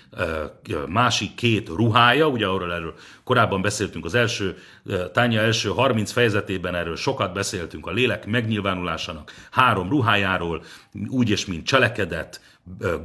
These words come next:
ö, cselekedet, beszéd és gondolat, vagy alulról építkező gondolat, beszéd és cselekedet. Ugye a cselekedet tehát az élettelen tárgyak, a gondolat és a beszéd, ö, megfelel a növényzetnek, a második színnek. A harmadik,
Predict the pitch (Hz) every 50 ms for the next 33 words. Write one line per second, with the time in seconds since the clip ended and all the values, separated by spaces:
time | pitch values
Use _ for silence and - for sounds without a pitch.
0 | - - 92 80 76 73 - - - 143 139 143 - - - 101 82 87 82 -
1 | - 92 107 101 - - 92 82 82 76 73 82 98 101 104 107 127 143 151 156
2 | 156 - - 90 98 117 117 113 104 98 98 95 92 - - 87 - 85 78 73
3 | 80 82 113 120 113 110 98 87 80 87 110 107 - 101 87 82 76 - - -
4 | - - - _ - 113 110 113 113 - 156 165 165 156 - 107 - 120 - -
5 | - 123 117 110 113 113 92 87 80 - - 76 69 76 76 - 78 76 - -
6 | - - - - - 147 156 147 123 110 - 117 110 104 98 - 107 95 92 85
7 | 82 90 85 - - - - - - - - - 85 78 76 80 101 131 135 127
8 | 120 110 104 98 - 101 - 92 80 104 104 - - 98 90 85 73 87 - -
9 | - 87 82 87 95 110 107 - - 101 90 87 82 80 85 80 82 90 120 147
10 | 151 151 143 127 107 123 117 110 117 143 143 143 98 87 92 104 127 131 120 151
11 | 156 147 - - 151 160 160 170 170 165 - - - - - - - - - -
12 | 104 92 98 147 175 185 180 160 147 127 123 110 110 -